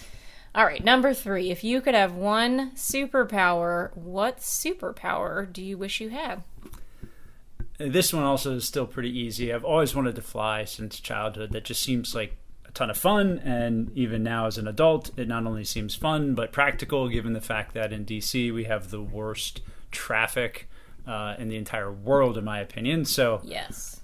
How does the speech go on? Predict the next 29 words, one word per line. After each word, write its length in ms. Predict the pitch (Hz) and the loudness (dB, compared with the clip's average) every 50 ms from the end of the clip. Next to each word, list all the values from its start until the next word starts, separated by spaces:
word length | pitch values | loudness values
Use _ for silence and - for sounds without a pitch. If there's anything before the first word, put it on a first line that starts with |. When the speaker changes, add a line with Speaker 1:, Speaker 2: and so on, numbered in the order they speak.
| - - | -12 -10
Speaker 2:
you 160 | 147 120 110 | -8 -8 -6
know, 200 | 104 101 101 98 - - - | -6 -6 -6 -8 -10 -14 -14
no, 400 | 247 220 208 147 120 123 135 - | -14 -8 -6 -2 0 0 0 0
no 160 | - 139 139 139 | 2 2 2 4
problem 380 | - 160 151 135 131 135 123 | 8 8 10 10 8 6 4
flying 280 | - - 131 127 131 127 | 2 4 4 4 6 4
around, 380 | 127 123 123 123 123 123 120 | 4 4 4 4 2 2 2
getting 220 | 110 131 - 127 113 | 0 -2 -2 -2 -2
places 400 | - 123 123 107 - 120 104 110 | -2 -2 -2 -2 -2 -4 -2 -2
easy, 300 | 113 113 110 113 113 110 | -2 -2 -2 -2 -2 -2
and 100 | 110 110 | -2 -2
not, 280 | 110 110 110 123 - | -4 -4 -6 -6 -6
not 280 | - 127 117 113 113 110 | -4 -2 -2 -2 -2 -2
having 280 | 110 110 104 110 110 101 | -2 -2 -2 -4 -6 -6
to 240 | - 107 104 104 104 | -4 -4 -4 -4 -4
deal 260 | 110 113 - 110 104 | -6 -8 -6 -4 -4
with 140 | 104 101 - | -4 -4 -4
that 160 | 101 98 101 | -4 -4 -2
headache. 340 | 110 104 101 95 - - - | -2 -4 -4 -4 -6 -8 -8
So, 240 | - - 95 95 - - - - - - - - - - - - - - - - - - - - - - - - - - - - - - - | -6 -6 -6 -6 -8 -10 -14 -14 -14 -14 -14 -14 -14 -14 -14 -16 -16 -16 -16 -16 -16 -14 -14 -16 -16 -18 -16 -16 -16 -16 -16 -14 -14 -12 -12
Speaker 1:
yeah, 180 | 185 185 - - - | -12 -12 -10 -10 -10
again, 460 | 196 180 170 185 180 180 180 180 180 175 - - | -10 -6 -4 -4 -4 -4 -4 -6 -8 -10 -12 -14
totally 440 | - - 208 208 196 196 196 196 185 | -8 -4 -4 -2 -2 -2 -2 -2 -2
on 140 | 180 175 170 | -4 -4 -6
board 260 | 160 175 - - - | -6 -6 -8 -8 -10
with 120 | - - | -12 -12
that 200 | - - - - | -12 -12 -12 -12
one. 240 | - - - 196 196 - - - - | -12 -12 -10 -10 -10 -10 -8 -2 0
<laughs> 500 | 269 - - - - - - - - | 0 0 0 -2 -6 -6 -6 -4 -6